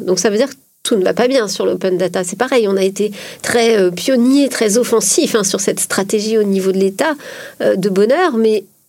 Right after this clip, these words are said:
finalement, le résultat est un peu décevant.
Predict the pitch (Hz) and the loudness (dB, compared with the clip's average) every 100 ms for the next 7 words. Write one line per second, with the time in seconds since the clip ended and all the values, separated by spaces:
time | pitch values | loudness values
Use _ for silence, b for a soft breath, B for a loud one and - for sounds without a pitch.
0 | - - 233 226 233 285 277 226 233 220 | -16 -4 0 2 2 2 2 2 2 2
1 | 220 311 311 277 233 254 208 170 233 - | 0 0 2 2 0 0 0 0 0 0
2 | 226 254 | 0 0